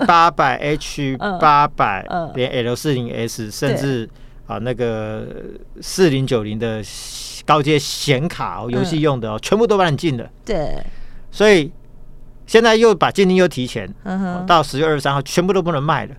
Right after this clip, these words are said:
Speaker 2: 是。
Speaker 1: 所以也就是说，当初我们认为就是说它的业绩要大好大卖，符合美国的禁令的规则之下，
Speaker 2: 嗯，嗯，嗯。
Speaker 1: 它可以卖的这些东西，
Speaker 2: 对。
Speaker 1: 会让它大赚的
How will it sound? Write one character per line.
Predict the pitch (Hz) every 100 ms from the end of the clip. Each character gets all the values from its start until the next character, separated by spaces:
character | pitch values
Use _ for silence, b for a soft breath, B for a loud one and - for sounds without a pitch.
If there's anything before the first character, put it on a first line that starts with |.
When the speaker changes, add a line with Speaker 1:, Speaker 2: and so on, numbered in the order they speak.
| -
Speaker 2:
是。 | - 185 165 156 - - -
Speaker 1:
所 | - 214
以 | 190
也 | - 135
就 | 151
是 | 233
说， | 226
当 | 220 208
初 | 202
我 | 196
们 | 123
认 | 165
为 | 151
就 | 131
是 | 147
说 | 156
它 | - 160
的 | 143
业 | 147
绩 | 143 143 147
要 | 147 139 - - - -
大 | 214 139
好 | - 107
大 | 101 156 131
卖， | 143 135
符 | - 127
合 | 123 131 135
美 | 143 123
国 | 110 - 120
的 | 139 147 131 - - -
禁 | - 262 180
令 | 180 175
的 | 143 135
规 | - 185 175
则 | 147 120
之 | 110 135 135
下， | - 143 -
Speaker 2:
嗯， | -
嗯， | 247 233 220 208 196 196 175
嗯。 | - -
Speaker 1:
它 | - 165 165
可 | 165 165
以 | 135
卖 | 143 160
的 | 131 123
这 | 143
些 | 127 127
东 | 120 117
西， | - 113 127 -
Speaker 2:
对。 | 202
Speaker 1:
会 | 139
让 | 131
它 | 131
大 | 127 113
赚 | 131 107
的 | 101